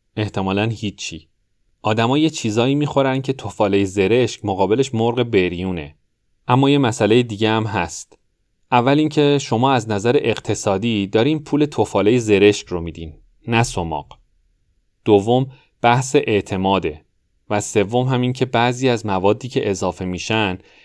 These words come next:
خیلی خطرناکن. مثل رنگ. اگر اون فروشنده یا تولید کننده بیاد بگه "آقا جون، من تو این سماق تفاله زرشک زدم و شما هم آگاهانه بخرین و مصرف کنید"،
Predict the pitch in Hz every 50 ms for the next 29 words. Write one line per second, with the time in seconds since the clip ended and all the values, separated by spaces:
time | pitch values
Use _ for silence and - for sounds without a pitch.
0 | _ _ - - - - 127 117 110 101 101 104 104 95 - - 95 87 - 90
1 | 82 80 80 78 78 76 - - 76 78 76 _ _ _ _ _ _ _ _ _
2 | _ - 113 107 - - 113 101 95 92 87 82 80 78 - _ _ _ _ _
3 | _ _ _ _ _ _ _ _ _ _ _ _ _ _ _ - 123 143 143 151
4 | 147 - - 147 147 147 - 117 107 107 101 - 110 98 98 95 127 123 139 139
5 | 139 - - 101 95 92 90 - - 98 95 92 90 90 90 90 107 101 95 90
6 | 85 - _ _ _ _ - - 151 170 170 - 165 160 160 127 131 135 151 151
7 | 135 107 95 80 - _ _ _ _ _ - 120 139 151 143 127 - - 143 151
8 | 160 151 - - 104 98 104 117 123 120 107 101 - _ _ _ _ - - -
9 | 127 - 131 123 123 151 170 185 156 123 120 110 107 120 135 131 127 - - 98
10 | 90 87 87 82 85 85 82 82 - - - 107 110 127 139 139 135 127 - -
11 | 107 104 101 95 101 98 104 110 120 147 156 131 110 95 - 101 95 90 92 92
12 | 90 92 92 92 - - 98 92 92 - - - 98 101 123 131 120 110 -